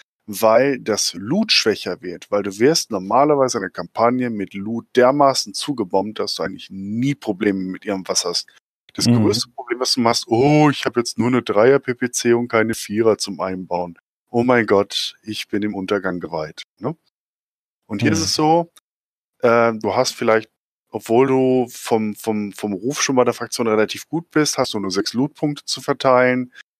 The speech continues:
Speaker 1: und dann kommst du vielleicht so auf acht Lootpunkte oder auf zwölf, sondern erbeutest du mal einen Mech, aber der kostet irgendwie zwanzig, zweiundzwanzig Punkte. Hm. Kannst du halt nicht mitnehmen.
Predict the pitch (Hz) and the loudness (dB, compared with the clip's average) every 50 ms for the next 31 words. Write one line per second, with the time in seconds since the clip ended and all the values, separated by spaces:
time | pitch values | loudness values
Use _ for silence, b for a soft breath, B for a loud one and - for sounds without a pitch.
0 | _ _ - 110 104 107 104 101 - 127 120 - - - - - 113 110 107 107 | _ _ -4 -2 0 0 0 2 0 0 2 2 -2 -2 -4 -2 0 2 2 0
1 | - - - 104 - 92 101 - - - 120 123 - - - - - - 127 143 | -2 -4 -4 -2 0 0 -2 -2 0 0 0 0 0 -2 -8 -10 -8 -4 -4 -4
2 | 160 - - 175 170 170 160 - 127 - 104 - - - - - 113 127 151 180 | -4 -2 -2 0 0 0 0 -2 -2 -2 -2 -6 -6 -8 -4 2 4 4 6 6
3 | 196 - - - _ _ _ _ _ _ _ _ - - 113 107 104 107 104 92 | 4 0 -4 -16 _ _ _ _ _ _ _ _ -6 -4 -4 -2 0 -2 0 4
4 | 104 110 113 - - - - 123 110 107 104 104 113 139 160 - - - - 117 | 4 2 2 2 0 0 0 0 0 -2 -2 0 0 0 0 0 -6 -2 -2 0
5 | 113 117 113 110 107 110 110 113 120 123 123 - 117 110 - - 120 - 110 110 | 2 4 4 4 4 4 4 4 4 2 2 0 -4 -4 -4 -4 -8 -6 -6 -6
6 | 113 110 - - 107 104 104 - 110 104 - - - 107 110 104 - - 101 92 | -6 -4 -4 0 0 0 -2 -2 -8 -8 -10 -2 0 0 0 0 -2 -6 -8 -8
7 | 95 - _ - 98 92 85 - - - _ _ _ _ - 107 107 101 92 _ | -8 -14 _ -6 -6 -6 -6 -8 -10 -10 _ _ _ _ -8 -6 -6 -6 -6 _
8 | _ _ _ _ _ _ _ _ _ _ _ - - 98 - - 104 98 101 104 | _ _ _ _ _ _ _ _ _ _ _ -4 -4 -2 0 2 2 2 2 0
9 | - - 127 120 - - 104 98 92 87 87 | -4 -4 -4 -4 -4 -2 -4 -4 -4 -4 -8